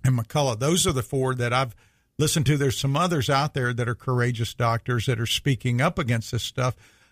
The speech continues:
But, you know, I just, for kicks, looked to see what the feedback was.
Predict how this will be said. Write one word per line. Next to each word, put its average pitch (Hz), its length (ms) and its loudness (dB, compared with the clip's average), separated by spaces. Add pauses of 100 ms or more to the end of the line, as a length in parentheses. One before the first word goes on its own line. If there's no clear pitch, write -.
(120)
But, 175 200 2
you 185 80 2
know, 180 140 2
I 190 140 0
just, 254 280 -2 (160)
for 135 280 0 (160)
kicks, - 420 -2
looked 156 380 0
to 160 80 2
see 147 360 0
what 143 280 0
the 127 80 0
feedback 135 760 -2
was. 113 420 -2